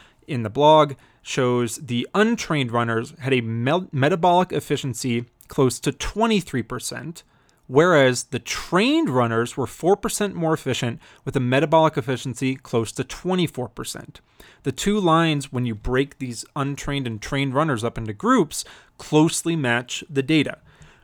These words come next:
We note that most of the remaining scatter between the data points is caused by differences in speed. Uh, they mention that this leads to a change in the fuel mix, which is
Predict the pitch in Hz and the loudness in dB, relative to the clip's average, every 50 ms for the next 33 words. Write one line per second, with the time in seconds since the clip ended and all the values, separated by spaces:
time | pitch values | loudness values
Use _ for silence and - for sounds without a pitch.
0 | _ - 147 165 175 170 175 196 208 220 - - 139 147 147 147 143 - _ - | _ 0 2 4 6 8 8 8 6 6 2 0 2 4 4 4 4 0 _ -4
1 | 139 123 139 180 220 208 - - - 165 135 135 147 131 131 131 139 156 165 156 | 0 4 4 4 4 4 0 -4 -6 -6 -4 -4 -2 -2 0 0 0 0 0 0
2 | 143 - - - 170 160 151 147 127 120 - - 147 135 123 113 127 160 165 151 | -2 -6 -4 -2 0 2 2 2 0 -2 -4 -6 -4 -4 -2 0 0 0 0 0
3 | 143 - 160 156 151 - - 135 123 - - - 131 120 120 110 - 113 107 104 | 0 -2 -2 -2 -2 -4 -6 -10 -10 -8 -4 0 0 0 0 0 -2 -4 -4 -6
4 | - _ - 143 - - 143 120 - 131 123 107 107 - - 113 107 101 - - | -6 _ -4 -4 -4 -4 -6 -8 -6 -6 -8 -8 -8 -10 -10 -10 -10 -8 -10 -10
5 | - - 220 220 220 220 214 208 - _ _ _ - - - - _ _ - - | -6 0 2 4 4 4 2 0 -6 _ _ _ -20 -20 -20 -20 _ _ -10 -6
6 | 131 117 117 113 113 113 113 120 131 127 123 120 117 117 120 - 139 135 131 123 | -2 -2 0 0 0 -2 -2 -2 0 0 0 2 2 0 -2 -2 -2 -2 -2 -2
7 | - 139 127 120 117 117 120 - 135 135 175 160 - - 135 143 165 175 151 - | -4 -6 -4 -2 -2 -2 -4 -2 -2 0 0 0 -2 -2 0 0 0 0 -2 -6
8 | - - 139 123 110 - - - 165 165 160 139 139 123 113 - - - 196 214 | -4 -2 0 0 0 -2 -2 0 0 0 0 0 0 -2 -2 -4 -4 4 6 6
9 | 196 156 127 131 170 - - - - - - - 123 113 - 131 117 110 107 - | 6 6 4 0 0 -2 -4 -8 -10 -10 -12 -12 -14 -8 -4 -4 -2 -2 -4 -6
10 | - | -10